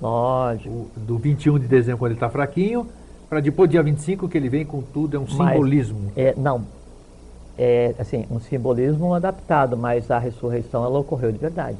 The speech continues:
Speaker 2: Opa, beleza. Isso eu vou
Speaker 1: Ocorreu, a
Speaker 2: querer
Speaker 1: gente vai
Speaker 2: saber
Speaker 1: falar,
Speaker 2: também.
Speaker 1: a gente vai falar.
Speaker 2: Vamos falar.
Speaker 1: E quem se encarregou da, da ressurreição, de cuidar o que aconteceu, foi Nicodemos José de Arimateia, que tinha orientação pra isso, e o Yusuf, o Joshua Ben Pandira,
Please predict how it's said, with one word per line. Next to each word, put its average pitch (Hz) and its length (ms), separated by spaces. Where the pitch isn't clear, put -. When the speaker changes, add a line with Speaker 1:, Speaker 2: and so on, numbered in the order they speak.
Speaker 2:
Opa, 110 880
beleza. 113 360
Isso - 340
eu 113 40
vou - 0
Speaker 1:
Ocorreu, 107 220
a 123 40
Speaker 2:
querer 120 120
Speaker 1:
gente 135 100
vai 131 100
Speaker 2:
saber 131 100
Speaker 1:
falar, 123 340
Speaker 2:
também. 117 260
Speaker 1:
a - 40
gente 139 100
vai 131 140
falar. 123 400
Speaker 2:
Vamos 131 200
falar. 131 260
Speaker 1:
E 117 40
quem 151 160
se 165 100
encarregou 143 520
da, 127 300
da 127 100
ressurreição, 127 800
de 127 100
cuidar 143 360
o 143 100
que - 120
aconteceu, 127 680
foi 135 120
Nicodemos 135 520
José 127 240
de 120 80
Arimateia, 120 500
que 131 180
tinha 147 440
orientação 123 560
pra 117 180
isso, 127 260
e 123 180
o 123 320
Yusuf, 135 560
o 113 220
Joshua 123 340
Ben 123 160
Pandira, 117 560